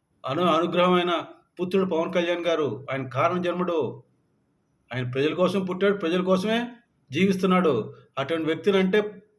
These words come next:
భగవంతుడు క్షమించడు. ఇది తెలుసుకో కవితక్క. తెలుగు ప్రజలు గమనించమని మీకు తెలియజేసి విరమిస్తు-, విరమిస్తున్నాను.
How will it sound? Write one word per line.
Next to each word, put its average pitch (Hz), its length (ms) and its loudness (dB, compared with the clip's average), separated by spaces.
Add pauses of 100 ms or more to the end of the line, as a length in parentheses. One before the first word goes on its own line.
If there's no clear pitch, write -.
(100)
భగవంతుడు 185 420 2
క్షమించడు. 185 460 2
ఇది 143 260 0
తెలుసుకో 180 400 -4
కవితక్క. 151 760 -2 (400)
తెలుగు 127 180 -4
ప్రజలు 139 200 0
గమనించమని 127 840 -4
మీకు 113 140 -12
తెలియజేసి 131 400 -4
విరమిస్తు-, 123 360 -4
విరమిస్తున్నాను. 131 640 -8